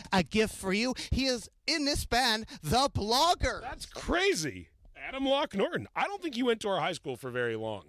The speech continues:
Speaker 1: Uh, look, he gets his name at the top, Locke
Speaker 2: He
Speaker 1: Norton.
Speaker 2: really, yeah, he's on the Locke Norton to Cito page. Jeff Cito, <laughs> I was gonna say.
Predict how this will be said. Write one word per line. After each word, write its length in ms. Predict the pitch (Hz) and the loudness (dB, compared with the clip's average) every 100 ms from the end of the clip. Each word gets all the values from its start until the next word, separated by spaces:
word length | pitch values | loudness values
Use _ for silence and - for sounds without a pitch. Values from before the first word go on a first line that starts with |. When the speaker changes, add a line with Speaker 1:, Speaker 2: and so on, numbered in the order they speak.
| 90 - | -20 -20
Speaker 1:
Uh, 40 | 226 | -14
look, 140 | 294 466 | -14 -12
he 140 | - | -14
gets 240 | 262 - - | -8 -8 -8
his 160 | - | -8
name 260 | 202 277 254 | -4 -4 -4
at 120 | 214 | -4
the 80 | 214 | -4
top, 340 | - 247 440 - | 0 0 2 0
Locke 340 | 139 180 226 - | 0 -2 -4 -2
Speaker 2:
He 80 | |
Speaker 1:
Norton. 280 | 214 294 208 | 0 0 0
Speaker 2:
really, 100 | 220 | -2
yeah, 60 | 277 | 0
he's 180 | 185 196 | 2 2
on 100 | 190 | 2
the 80 | 190 | 4
Locke 300 | 180 190 165 | 4 4 2
Norton 260 | 185 202 | 0 -2
to 120 | 190 185 | -4 -2
Cito 500 | - 247 240 147 117 | 0 0 2 2 0
page. 440 | 123 113 117 - | -4 -4 -6 -2
Jeff 200 | 127 170 | 0 0
Cito, 560 | - 294 160 160 160 - | 0 0 0 -2 -4 -12
<laughs> 60 | 135 | -14
I 40 | |
was 100 | 165 | -10
gonna 200 | 165 160 | -8 -10
say. 240 | - 180 | -6 -4